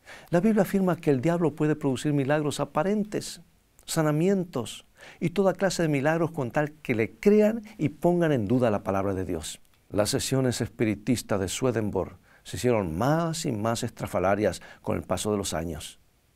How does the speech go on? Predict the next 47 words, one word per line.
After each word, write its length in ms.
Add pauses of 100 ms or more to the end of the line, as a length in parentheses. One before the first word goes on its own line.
(420)
Comenzó 380
a 40
enseñar, 360
entre 180
otras 180
cosas, 380 (300)
que 100
era 160
posible 440
que 120
Jesucristo 580
hubiera 240
muerto, 520 (280)
pero 320
que 140
no 260
lo 360
había 260
hecho 220
en 100
nuestro 300
favor. 520 (1120)
Y 80
eso 140
se 140
da 140
de 120
bruces 560
contra 320
las 140
enseñanzas 460
de 60
la 100
Biblia, 420 (280)
especialmente 600
en 60
el 40
libro 180
de 60
Romanos. 540
Mira 160
lo 100
que 100
dice, 380 (640)
Romanos 340
cinco 300
ocho. 380